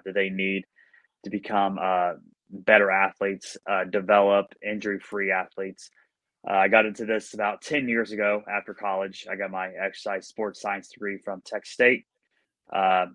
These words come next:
I found a mentor, uh, afterwards who had, uh, been at the Division One strength conditioning level and had been on, uh, the West Coast training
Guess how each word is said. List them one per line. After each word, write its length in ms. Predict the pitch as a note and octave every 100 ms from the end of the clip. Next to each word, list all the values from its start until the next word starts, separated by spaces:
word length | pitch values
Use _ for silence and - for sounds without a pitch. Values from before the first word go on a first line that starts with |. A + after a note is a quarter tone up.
| -
I 80 | G2
found 220 | A#2 A2+
a 280 | A2 G2+ F#2+ F#2 _ _ -
mentor, 640 | B2 A#2+ A2+ B2 A#2 A#2 - _
uh, 40 | G#2+
afterwards 840 | G#2 G2+ G#2+ - A2 A2 G#2+ G#2
who 240 | - A2+ G#2+
had, 420 | G#2 G2 F#2+ F#2 G2+
uh, 260 | G2 F#2 E2+ G2
been 160 | G#2+
at 120 | G2+
the 220 | G2+ G2+ F#2
Division 440 | G2 G#2+ G#2+ G#2+
One 340 | G#2 G#2+ G#2+ G#2 -
strength 320 | - A2+ G2+
conditioning 500 | G#2 G#2+ - A2 A2
level 300 | A2 B2 C3 D3+ -
and 320 | G2 G2 F#2+ F#2+
had 400 | G2+ G2 F#2+ F#2+
been 320 | G2+ G2 G2+
on, 340 | F#2+ F#2+ F#2 - _ _ _ _ -
uh, 160 | F#2+
the 120 | F#2+ G#2
West 300 | A2 G#2+ -
Coast 440 | A#2 A2 - - _
training 560 | - A2+ G#2+ G#2+ G#2 G2+